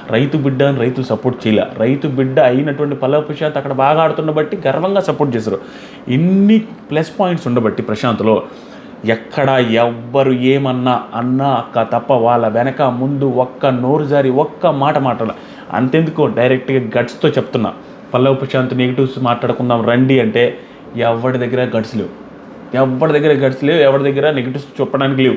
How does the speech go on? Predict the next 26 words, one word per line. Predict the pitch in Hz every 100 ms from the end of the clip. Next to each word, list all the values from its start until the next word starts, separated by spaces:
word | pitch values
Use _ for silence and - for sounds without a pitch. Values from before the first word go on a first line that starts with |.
| - - - - -
మా | 131 127
అయితే | 143 139
ఏం | 143
చెప్తారు? | 139 135 127 127
శివాజీ | 123 123 117
గారు | 117
వెనక్కున్నారంటారు. | 113 113 123 117 107 95 - - - - -
శివాజీ | - 123 131 135
గారు | 135
వెనక్కున్నారు | 127 120 131 135 131 131 160 - - - - -
అనేది | 127 131 135 165 - - - -
ఒక | 139
టెన్ | 135 147 170
పర్సెంట్ | 160 156 156
నిజం. | 127 101 - - - -
ఎందుకంటే | 135 156 156 147 -
అది | 131
గురువు | 117 131 170 180
మీద | 175 147 170 - - - - -
ఆ | 135
గౌరవంతో | 127 127 156 170 160
ఉన్నాడు, | 143 127 107
ఆయనకి | 110 120 123
ఇచ్చిన | 170 143
రెస్పెక్ట్ | 117 123 - 160 120
అది. | 101